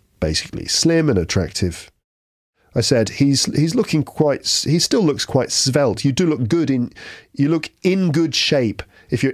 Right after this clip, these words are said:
in good shape, it means you're in good physical condition."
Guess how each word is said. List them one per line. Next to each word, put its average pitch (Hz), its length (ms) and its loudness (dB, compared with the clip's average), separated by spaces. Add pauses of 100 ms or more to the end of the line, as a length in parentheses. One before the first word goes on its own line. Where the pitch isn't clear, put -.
in 180 180 2
good 151 200 0
shape, 127 340 0
it 120 100 0
means 120 320 0
you're 123 120 2
in 120 140 2
good 120 180 0
physical 107 480 0
condition." 82 540 -2